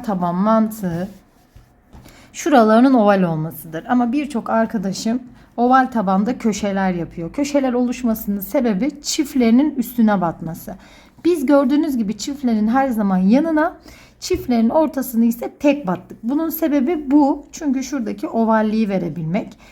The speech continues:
Yani ben en azından bunu tercih ediyorum ve çok çok güzel oluyor. Bütün çantalarımın tabanları ya da, e, sepetlerimin tabanı isteyen, dileyen bu şekilde de yapabilir.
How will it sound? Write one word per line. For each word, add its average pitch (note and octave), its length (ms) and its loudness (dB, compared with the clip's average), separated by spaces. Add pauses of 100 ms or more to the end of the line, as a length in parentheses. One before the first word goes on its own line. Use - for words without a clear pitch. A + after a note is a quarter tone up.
(180)
Yani A#3 160 0
ben D#4 140 4
en C#4 140 4
azından B3 540 2
bunu B3 180 4
tercih F#3 440 -2
ediyorum A3+ 380 0
ve C4 120 -2
çok A#3+ 260 -8
çok F#3+ 200 -6
güzel D#3+ 260 -6
oluyor. D#3+ 280 -4
Bütün G3 280 -2
çantalarımın E3+ 720 -2
tabanları G3 580 -2
ya F#3+ 160 -4
da, F#3+ 300 -2
e, F3+ 300 -4
sepetlerimin F#3 640 -6
tabanı G3+ 480 -2 (420)
isteyen, A3+ 580 0
dileyen B3 480 2
bu B3+ 60 -6
şekilde F#3+ 420 -8
de C4+ 60 -2
yapabilir. A3+ 600 -2